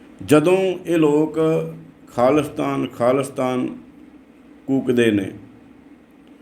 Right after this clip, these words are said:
ਉਦੋਂ ਇਹਨਾਂ ਦਾ ਮਤਲਬ ਇਹ ਨਹੀਂ ਹੁੰਦਾ ਕਿ ਖਾਲਿਸਤਾਨ ਬਣੇ ਜਾਂ ਖਾਲਿਸਤਾਨ ਬਣਾਉਣਾ ਚਾਹੁੰਦੇ ਨੇ, ਕਿਉਂਕਿ ਜਿਹੜੇ ਮਾਲਕ ਨੇ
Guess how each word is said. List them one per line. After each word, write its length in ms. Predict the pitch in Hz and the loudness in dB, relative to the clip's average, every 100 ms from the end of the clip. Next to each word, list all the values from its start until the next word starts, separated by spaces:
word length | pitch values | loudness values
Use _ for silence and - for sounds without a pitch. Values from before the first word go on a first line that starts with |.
| - - - | -20 -14 2
ਉਦੋਂ 300 | 165 185 214 | 4 6 4
ਇਹਨਾਂ 260 | - 180 202 | 4 2 4
ਦਾ 100 | 208 | 4
ਮਤਲਬ 440 | 160 151 151 170 | 4 2 4 2
ਇਹ 260 | 180 170 190 | 4 4 4
ਨਹੀਂ 140 | 226 | 4
ਹੁੰਦਾ 560 | 240 214 190 139 - - - - - | 2 2 4 2 0 -8 -20 -20 -6
ਕਿ 440 | 156 165 170 160 - - - - - - | 4 6 6 2 -6 -18 -20 -20 -20 -8
ਖਾਲਿਸਤਾਨ 580 | - 139 147 - 143 143 | 0 4 4 0 0 0
ਬਣੇ 380 | 113 113 123 117 - - - - - - - | 2 2 4 2 0 -10 -20 -20 -20 -12 0
ਜਾਂ 140 | 139 | 2
ਖਾਲਿਸਤਾਨ 500 | 131 123 123 135 131 | 4 2 2 0 0
ਬਣਾਉਣਾ 420 | 110 113 113 120 | 2 2 4 4
ਚਾਹੁੰਦੇ 360 | 117 104 113 107 | 2 -2 -2 -4
ਨੇ, 140 | 92 - - - - - - - - - - - - - | -6 -10 -18 -20 -20 -20 -20 -20 -20 -20 -20 -20 -20 -6
ਕਿਉਂਕਿ 520 | - 175 175 208 196 165 - - - - - - - - - - - - - 110 | 2 2 4 4 2 -2 -12 -20 -20 -20 -20 -20 -20 -20 -20 -20 -20 -20 -10 -4
ਜਿਹੜੇ 380 | 104 151 185 220 | 6 6 8 6
ਮਾਲਕ 520 | 151 123 131 143 156 | 6 6 6 2 2
ਨੇ 200 | 156 160 | 4 4